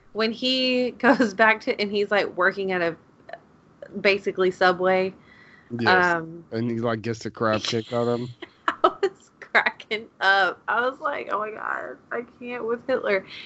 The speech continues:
Speaker 1: He's, like, one of my favorite characters. Is that okay to say? <laughs>
Speaker 2: Yeah, it's weird, right? It's so freaking weird.
Speaker 1: Like, I
Speaker 2: Um,
Speaker 1: love him. And then the guy that plays him, I really like him, which you told me a little bit about him.
Speaker 2: Yeah,
Speaker 1: And then,
Speaker 2: he, he was in
Speaker 1: uh,
Speaker 2: Game of Thrones.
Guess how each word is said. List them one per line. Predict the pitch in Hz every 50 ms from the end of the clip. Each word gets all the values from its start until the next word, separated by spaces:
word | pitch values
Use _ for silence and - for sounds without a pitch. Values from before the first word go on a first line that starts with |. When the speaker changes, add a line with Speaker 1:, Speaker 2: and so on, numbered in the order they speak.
| - -
Speaker 1:
He's, | 294 330 330
like, | 392 392 381 370
one | 349 339 339
of | 320
my | 320 302
favorite | 294 - 269 247 247 247 233 233
characters. | 262 247 240 240 233 233 - 196 165 165 170 175 - - - -
Is | 220 214
that | 240 254 262
okay | 262 - 294 277
to | 277 269
say? | - - - 185 208 233 240 339 -
<laughs> | - - 1077 1077 1077 - - - - - - -
Speaker 2:
Yeah, | - - -
it's | 175 160 - - 135
weird, | 143 139 185 214 190 139 110 92 90 - -
right? | 110 120 127 139 147
It's | 143 139 - - - -
so | - 165 160 160
freaking | 151 - - 156 147 135 151 143 135 131
weird. | 131 135 127 110 98 92 82 - _ _ _ - - - - - - - - -
Speaker 1:
Like, | - - 262 -
I | 277 269
Speaker 2:
Um, | 254 247
Speaker 1:
love | 233 226 214 226 302 330
him. | 311 294 247 208 190 175 160 180 - _ - - - - _ _ _ _ _
And | - 254 254 262
then | 285 277
the | 277
guy | 254 - 214 196 226
that | 226 240 240
plays | - - 214 208 208
him, | - 214 196
I | 196 185
really | 185 180 190 190 190 190
like | 185 180 180 170 -
him, | - 185 175
which | 170 170 165 -
you | 175 170
told | - 190 180 180
me | 185 185
a | 180 175
little | 175 170 175 175
bit | 180 170
about | 165 160 151 147 - -
him. | - - 196 190 175 160 156 156 170 170 - - - - - - - - - - -
Speaker 2:
Yeah, | - -
Speaker 1:
And | 220 -
then, | 180 180 175 175 175 175
Speaker 2:
he, | 170 - - - 165
he | 170 170 170
was | 165 160
in | 160
Speaker 1:
uh, | 156 156 156 160
Speaker 2:
Game | 123 135 143 135
of | 110
Thrones. | - 107 110 117 107 87 87 90 - -